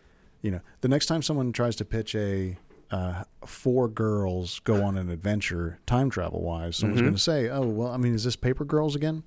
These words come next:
Speaker 2: Yeah.
Speaker 1: So
Speaker 2: Yeah.
Speaker 1: that's sort of the, "Why are you doing that?"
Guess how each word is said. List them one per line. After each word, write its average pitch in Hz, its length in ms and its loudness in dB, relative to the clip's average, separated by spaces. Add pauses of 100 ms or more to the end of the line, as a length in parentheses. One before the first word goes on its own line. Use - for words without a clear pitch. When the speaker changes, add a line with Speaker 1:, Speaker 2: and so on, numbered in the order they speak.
(120)
Speaker 2:
Yeah. 76 280 4 (160)
Speaker 1:
So - 160 2
Speaker 2:
Yeah. 73 120 4 (220)
Speaker 1:
that's 139 340 2
sort 127 180 2
of 101 120 0
the, 101 360 2 (160)
"Why 107 200 4
are 110 40 6
you 104 120 4
doing 92 320 0
that?" 113 260 0